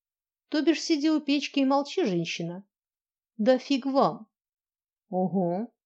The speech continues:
кивнула я и первой вошла в подъезд. То он не знает, в этом не уверен. Я не я буду, если не откопаю в огромном городе одну маленькую, незаметную, но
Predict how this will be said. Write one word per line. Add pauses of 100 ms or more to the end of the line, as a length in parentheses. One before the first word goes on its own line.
кивнула
я
и
первой
вошла
в
подъезд. (1120)
То
он
не
знает,
в
этом
не
уверен. (720)
Я
не
я
буду,
если
не
откопаю
в
огромном
городе (380)
одну
маленькую,
незаметную,
но